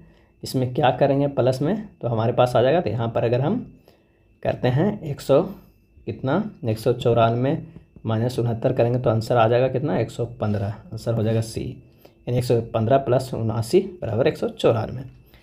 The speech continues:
चलिए नेक्स्ट, नेक्स्ट में सरलीकरण करना है, आइए करते हैं।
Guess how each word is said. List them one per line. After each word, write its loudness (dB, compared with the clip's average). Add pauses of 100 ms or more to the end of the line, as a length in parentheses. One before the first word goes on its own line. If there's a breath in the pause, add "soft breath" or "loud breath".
(280 soft breath)
चलिए 0
नेक्स्ट, -2 (360)
नेक्स्ट 0
में 6
सरलीकरण 2
करना 2
है, -6 (120)
आइए 2
करते 0
हैं। 0